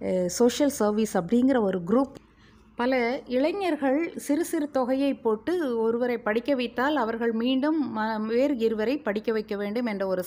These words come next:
ஸ்கீம் ஆரம்பிச்சு உதவி செஞ்சாங்க. இதுல அந்த சுந்தரி அப்படிங்கிற அந்த மாணவிக்கு நான் மூன்று ஆண்டுகளும் ப-, ஃபீஸ் கட்டுவதற்கு உதவி செய்தோம்.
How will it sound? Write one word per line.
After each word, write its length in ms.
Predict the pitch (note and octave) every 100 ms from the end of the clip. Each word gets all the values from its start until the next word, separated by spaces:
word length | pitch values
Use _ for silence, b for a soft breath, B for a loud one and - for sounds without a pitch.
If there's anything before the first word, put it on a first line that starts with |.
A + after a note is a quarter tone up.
| -
ஸ்கீம் 220 | A#3 A#3+
ஆரம்பிச்சு 640 | G3+ F#3+ G3 F3+ - C#4+ - B B B B -
உதவி 280 | D#4+ D#4+ -
செஞ்சாங்க. 460 | G#3+ F#3 F3 -
இதுல 160 | D#4 D#4+
அந்த 180 | B3+ G#3
சுந்தரி 520 | - D4+ F#4 F#4 F4
அப்படிங்கிற 300 | A3 A#3 A#3
அந்த 180 | G#3+ G3
மாணவிக்கு 560 | G3 B3 B3 A3 D4
நான் 360 | D4 G#3+ G#3 G3
மூன்று 380 | A3 B3+ C4 A#3
ஆண்டுகளும் 640 | G#3+ C4 C4+ A3+ G3 C#4
ப-, 100 | B3
ஃபீஸ் 520 | G#3 F#3+ F#3+ B3+ B3+
கட்டுவதற்கு 640 | A3+ F#3 F#3+ F3+ G3 D4+ D4
உதவி 260 | G#3+ G#3
செய்தோம். 400 | G3+ E3 D3 D3